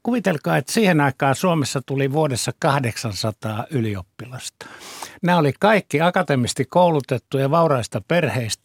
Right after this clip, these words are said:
tai sen ajan oloissa vauraista perheistä. Oli loppututkinnot, työpaikat, professuuri yliopistossa, niin nämä hurahtivat kannattamaan Leniniä.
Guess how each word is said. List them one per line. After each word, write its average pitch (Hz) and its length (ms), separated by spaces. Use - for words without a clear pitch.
tai 123 160
sen 165 240
ajan 131 360
oloissa 110 540
vauraista 113 640
perheistä. 110 680
Oli 120 200
loppututkinnot, 147 1000
työpaikat, 143 840
professuuri 151 920
yliopistossa, 143 840
niin 220 200
nämä 208 400
hurahtivat 147 800
kannattamaan 127 800
Leniniä. 117 600